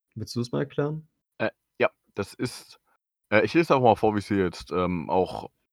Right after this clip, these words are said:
Speaker 2: steht. „Eine
Speaker 1: Mhm.
Speaker 2: Straßenbahn ist außer Kontrolle geraten und droht, fünf Menschen zu überrollen.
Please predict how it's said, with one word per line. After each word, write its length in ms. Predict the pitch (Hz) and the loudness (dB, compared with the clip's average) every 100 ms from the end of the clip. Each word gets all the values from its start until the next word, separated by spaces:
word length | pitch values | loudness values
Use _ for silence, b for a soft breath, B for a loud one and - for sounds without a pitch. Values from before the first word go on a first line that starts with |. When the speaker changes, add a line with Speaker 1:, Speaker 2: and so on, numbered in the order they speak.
| _ | _
Speaker 2:
steht. 500 | - - 95 110 - _ _ B B - | -18 -6 -4 -4 -8 _ _ B B -2
„Eine 160 | 135 | 0
Speaker 1:
Mhm. 0 | |
Speaker 2:
Straßenbahn 560 | - 143 180 - 180 156 | 0 2 2 4 2 2
ist 100 | - | 0
außer 220 | 113 151 | -2 -2
Kontrolle 440 | - 127 131 135 | -4 0 4 4
geraten 440 | 104 92 90 95 92 | 2 0 2 2 0
und 180 | 95 - | -6 -2
droht, 200 | - - | -4 0
fünf 340 | - 165 - | 0 0 0
Menschen 560 | 101 104 - 117 113 - b _ _ _ _ | -2 0 -4 -6 -6 -8 b _ _ _ _
zu 120 | - | -4
überrollen. 480 | 110 110 95 82 78 | 6 6 8 4 2